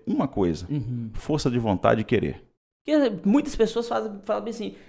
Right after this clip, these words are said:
Speaker 2: "Ah, eu queria tanto trabalhar com, com, com venda de carro, mas eu não tenho, eu não tenho dom,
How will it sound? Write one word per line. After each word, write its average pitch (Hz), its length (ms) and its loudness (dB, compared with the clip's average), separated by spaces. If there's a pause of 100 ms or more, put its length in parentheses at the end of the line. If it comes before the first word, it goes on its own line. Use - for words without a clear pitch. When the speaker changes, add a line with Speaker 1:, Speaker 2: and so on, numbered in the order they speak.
(100)
Speaker 2:
"Ah, 254 280 0
eu 240 80 4
queria 240 340 0
tanto 254 460 2
trabalhar 208 400 8
com, 214 240 -2
com, 175 340 0
com 180 220 0
venda 196 320 4
de 175 100 0
carro, 208 320 6
mas 202 180 6
eu 220 60 4
não 233 100 2
tenho, 214 640 2 (240)
eu 170 80 6
não 170 80 2
tenho 214 180 4
dom, 180 500 12